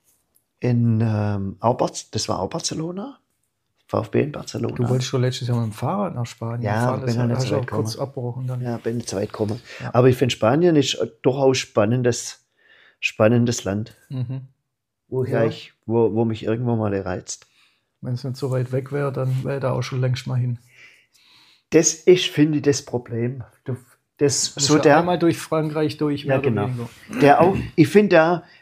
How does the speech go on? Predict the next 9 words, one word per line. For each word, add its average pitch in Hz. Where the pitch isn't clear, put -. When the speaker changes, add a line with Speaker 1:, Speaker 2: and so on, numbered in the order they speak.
Speaker 1:
der, 139
der 131
Aufwand, 175
um 156
dorthin 151
zu -
kommen, 107
der 127
ist -